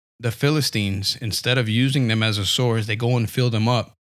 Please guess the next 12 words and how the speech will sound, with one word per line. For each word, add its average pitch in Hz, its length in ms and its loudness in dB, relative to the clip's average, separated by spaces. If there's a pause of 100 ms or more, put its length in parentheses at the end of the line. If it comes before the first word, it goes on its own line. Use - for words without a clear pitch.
(200)
So 127 180 2
at 110 120 -2
the 110 60 -4
time 143 280 0
that 123 140 -2
Isaac 120 360 0
gets 117 180 -2
pushed - 300 -2
out 120 200 0
to 127 100 -2
the 104 120 -2
valley, 110 540 -2